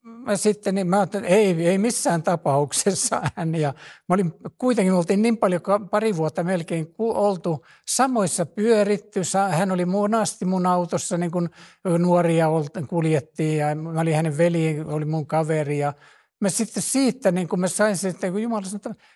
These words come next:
mistä sä omastakaan terveydestä tietäs-, tilasta tiedät, että niin, ää, se, että se on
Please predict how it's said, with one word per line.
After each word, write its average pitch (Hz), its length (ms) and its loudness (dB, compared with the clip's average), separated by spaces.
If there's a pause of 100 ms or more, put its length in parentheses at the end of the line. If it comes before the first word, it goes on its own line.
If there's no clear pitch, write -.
(120)
mistä 220 280 -2
sä 220 160 2
omastakaan 202 460 -2
terveydestä 160 540 -2
tietäs-, 156 720 -4 (520)
tilasta 156 480 -2
tiedät, 151 420 0
että 147 280 -4
niin, 147 260 -6 (340)
ää, 160 220 -2 (640)
se, 175 140 -12 (960)
että - 260 -12
se 190 160 2
on 147 160 2